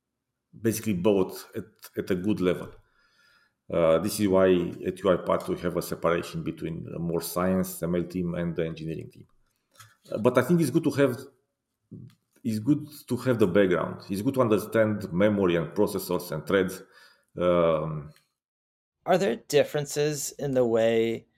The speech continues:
Speaker 2: that you think teams should approach an M L problem versus an engineering problem? Like, is even the sort of, like,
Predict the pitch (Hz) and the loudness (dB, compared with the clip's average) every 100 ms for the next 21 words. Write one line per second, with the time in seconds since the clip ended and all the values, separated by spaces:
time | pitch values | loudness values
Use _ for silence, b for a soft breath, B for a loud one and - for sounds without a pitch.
0 | _ _ _ _ _ _ _ - 127 - | _ _ _ _ _ _ _ -2 0 0
1 | 127 127 120 - - 127 120 - 120 113 | -2 -2 -2 -2 -4 -2 -2 0 -2 -2
2 | 117 117 - - - - 127 117 113 113 | 2 0 0 -8 -8 -4 0 2 2 4
3 | 117 117 _ - - 113 117 135 127 117 | 2 0 _ -6 0 2 2 0 0 0
4 | 113 113 104 107 107 98 104 107 113 - | 0 -4 -4 -4 -4 -4 -2 -2 -4 0
5 | 120 - 135 120 - 117 98 B B B | 0 0 0 -2 0 -2 -2 B B B
6 | - 147 151 139 - 131 123 107 107 - | -6 0 2 0 2 4 4 4 0 0
7 | - | -10